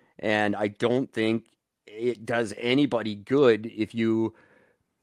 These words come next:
indulge their mental illness. Um, I think you should try to address it and treat it. Um, and that, I was told, well, that leads to conversion therapy then.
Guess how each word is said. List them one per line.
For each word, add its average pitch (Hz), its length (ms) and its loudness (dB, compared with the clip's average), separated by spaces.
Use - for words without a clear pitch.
indulge 156 600 8
their 131 120 6
mental 120 380 4
illness. 123 600 -2
Um, 90 440 -8
I 92 100 -8
think 98 220 -10
you 98 100 -8
should 101 240 -10
try 90 280 -8
to 110 300 -6
address 92 380 -10
it 110 80 -6
and 110 140 -8
treat 226 240 -6
it. - 120 -12
Um, 87 460 -8
and 135 160 4
that, 127 240 4
I 120 120 2
was 120 140 0
told, 113 260 -2
well, 113 220 0
that 104 260 -4
leads 107 220 -6
to 110 120 -8
conversion 95 480 -4
therapy 53 420 -18
then. - 120 -20